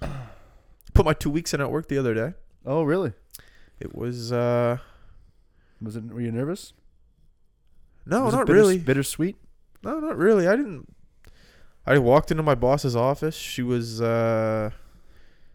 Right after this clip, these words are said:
Speaker 1: I don't know what she was doing. And I just said, "Hey, listen,
Speaker 2: <laughs>
Speaker 1: I'm leaving two weeks, so you gotta find someone else."
Speaker 2: What'd she say?
Speaker 1: She said, "Oh, fuck, who am I gonna find at this time of year?" or something like that. I wasn't listening, really. I was just trying to get out of there. We actually had a good conversation for, like, twenty minutes afterwards.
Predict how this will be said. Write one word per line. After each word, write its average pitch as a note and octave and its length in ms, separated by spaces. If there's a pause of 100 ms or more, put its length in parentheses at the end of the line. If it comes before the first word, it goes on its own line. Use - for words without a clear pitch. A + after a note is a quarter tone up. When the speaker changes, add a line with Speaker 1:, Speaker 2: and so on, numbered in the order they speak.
(160)
Speaker 1:
I - 60
don't D3+ 80
know G#2+ 60
what A#2 140
she - 120
was F#2+ 140
doing. F2 260 (640)
And G#2 100
I G#2 60
just G#2 160
said, B2 120
"Hey, D#3 80
listen, D#3 380 (140)
Speaker 2:
<laughs> - 180
Speaker 1:
I'm A2+ 120
leaving C3 480
two B2+ 140
weeks, C#3+ 260
so A#2 300 (460)
you G#2+ 80
gotta A2+ 120
find A#2+ 260
someone B2+ 240
else." C#3 300 (380)
Speaker 2:
What'd A#2+ 160
she B2+ 100
say? B2+ 260 (920)
Speaker 1:
She - 180
said, - 180
"Oh, D#3 160
fuck, - 440
who D3+ 100
am D3 100
I C#3+ 40
gonna C3 160
find B2 500
at A2+ 100
this B2 200
time B2+ 260
of A#2+ 60
year?" A#2+ 360
or G#2+ 60
something G#2+ 340
like G2 200
that. G2+ 120
I A2 60
wasn't G#2+ 280
listening, G#2 340
really. G2+ 320
I - 440
was - 80
just - 160
trying A2+ 160
to A2+ 60
get G2+ 140
out G#2 160
of A2+ 40
there. G#2+ 160
We C#3+ 120
actually F#3 220
had F3 100
a - 20
good E3 140
conversation D#3 580
for, A2 120
like, G#2+ 220
twenty C3 300
minutes B2 280
afterwards. A#2 600